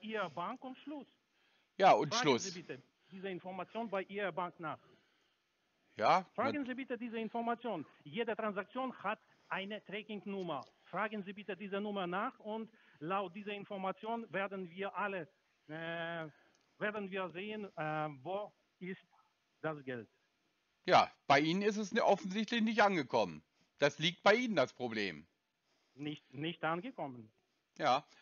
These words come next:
Speaker 2: äh, aber, äh,
Speaker 1: Bei
Speaker 2: ich, meine Frage ist nochmal, von wo aus rufen Sie mich an? Ich, Sie rufen immer permanent mit einer unterdrückten Rufnummer an.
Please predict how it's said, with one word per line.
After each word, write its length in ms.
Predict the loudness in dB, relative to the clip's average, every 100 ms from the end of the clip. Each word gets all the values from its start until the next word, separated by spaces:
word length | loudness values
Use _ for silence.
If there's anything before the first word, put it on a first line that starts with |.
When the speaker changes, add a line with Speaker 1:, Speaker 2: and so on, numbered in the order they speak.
| -20 -10 4
Speaker 2:
äh, 40 |
aber, 760 | 8 10 8 6 8 8 8 6
äh, 300 | 4 4 2 -8 -20 _ -20 -6
Speaker 1:
Bei 200 | -4 -4 -12 -20 -20 _ _ _ _ -6
Speaker 2:
ich, 180 | -4 4
meine 240 | 6 8
Frage 340 | 6 8 8 8
ist 160 | 4
nochmal, 420 | 4 8 8 8 6 -12 -20 4
von 200 | 6 8
wo 140 | 8
aus 200 | 8 6
rufen 240 | 2 -2 -2
Sie 120 | -2
mich 180 | 6 6
an? 140 | 8
Ich, 240 | 4 -2 -6
Sie 120 | -4
rufen 300 | -2 -2 -2
immer 200 | 4 4
permanent 720 | 8 8 8 8 4 -2 -4
mit 180 | -2 0
einer 280 | 4 6 4
unterdrückten 560 | 6 4 4 -4 -4
Rufnummer 480 | -4 -2 0 4 6
an. 280 | 6 2 -6